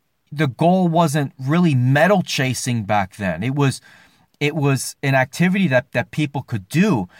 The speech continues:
And, and granted, I, I think the curriculum was tougher and more, it was more Japanese for sure. But times have changed in the United States. And I think a lot of instructors still hold on to a lot of the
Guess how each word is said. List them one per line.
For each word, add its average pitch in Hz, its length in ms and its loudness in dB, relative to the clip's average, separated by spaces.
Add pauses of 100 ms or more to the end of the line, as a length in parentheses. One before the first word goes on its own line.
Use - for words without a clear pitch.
(160)
And, 143 220 -2
and 139 160 0
granted, 151 400 4
I, 127 140 4 (180)
I 131 100 2
think 143 380 -4 (120)
the 131 200 -2
curriculum 139 640 -2
was 117 160 -6
tougher 151 460 -2
and 123 100 0
more, 139 360 2 (360)
it 147 120 2
was 135 140 2
more 143 360 4
Japanese 143 720 2
for - 80 -10
sure. 160 500 2 (340)
But 131 260 2 (540)
times 196 360 2
have 165 120 -2
changed 190 460 0
in 160 80 0
the 135 60 4
United 104 360 0
States. 104 460 -8
And 139 160 0
I 135 80 2
think 156 400 -2 (580)
a 147 80 4
lot 139 320 4
of 156 120 0
instructors 135 680 -2
still 139 300 0
hold 147 340 0
on 143 240 4
to 139 240 -4
a 131 100 -2
lot 127 260 4
of 131 60 -2
the 127 100 -6